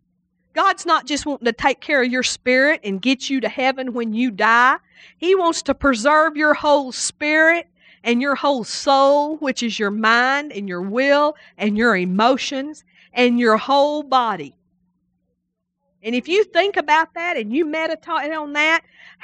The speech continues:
family, he wants you preserved. Preserved there, that word means to keep, to attend to carefully, to take care of, to guard,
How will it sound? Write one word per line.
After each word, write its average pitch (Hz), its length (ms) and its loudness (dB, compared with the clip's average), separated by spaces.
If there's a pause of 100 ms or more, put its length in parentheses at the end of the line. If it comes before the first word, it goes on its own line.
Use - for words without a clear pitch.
(180)
family, 330 500 0 (340)
he 403 200 0
wants 294 360 -4
you 311 240 -2
preserved. 254 920 0
Preserved 269 540 0
there, 320 200 2
that 277 200 2
word 285 200 2
means 269 280 -8
to 190 100 -8
keep, 285 540 -8 (640)
to 254 180 2
attend 302 480 -2
to 302 160 -2
carefully, 320 800 -2 (500)
to 254 140 -4
take - 380 -2
care 277 680 0
of, 359 80 -12 (640)
to 254 160 0
guard, 269 800 2